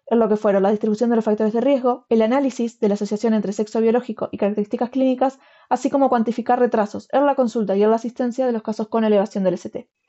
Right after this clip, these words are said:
Para ello se concurrió al Centro Cardiovascular Universitario de lunes a sábado en el periodo entre julio y septiembre de dos mil veinticuatro para lograr entrevistarnos con los pacientes y sacar así la mayor cantidad de datos,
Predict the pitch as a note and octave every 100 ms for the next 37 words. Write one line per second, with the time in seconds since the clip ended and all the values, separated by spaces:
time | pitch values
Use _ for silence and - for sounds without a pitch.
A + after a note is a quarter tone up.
0 | _ _ _ _ - A#3 C4+ D4+ C#4 A3+
1 | A3 F#3+ F3+ - _ G#3+ G3+ G#3 _ -
2 | A#3+ A#3 A#3+ A#3+ _ _ A3 G#3+ G#3+ G#3+
3 | G3 F#3+ A3 A3 C#4+ D4+ C#4+ D4+ - _
4 | _ A#3+ B3+ C4 B3+ C4+ B3+ B3+ B3 C4+
5 | - _ _ _ _ _ _ _ _ _
6 | G#3 A3 A3+ A3 A#3 A#3 A#3 - _ -
7 | G3 G#3 G#3+ B3+ G#3 G#3+ G#3 A#3 G3+ F#3+
8 | G3+ G#3 A3+ B3+ B3+ C4+ D4 - _ _
9 | _ _ _ _ _ _ _ - C4+ C4+
10 | C#4 A#3 G#3+ G#3+ A3 A3 G3 G3 G3+ F#3+
11 | - A3 A3+ C4 B3 C4 C#4 C4 A3+ A3+
12 | A3+ - A#3 A3 A#3 A3 G#3+ G3+ G3+ G#3
13 | A3+ A3+ C4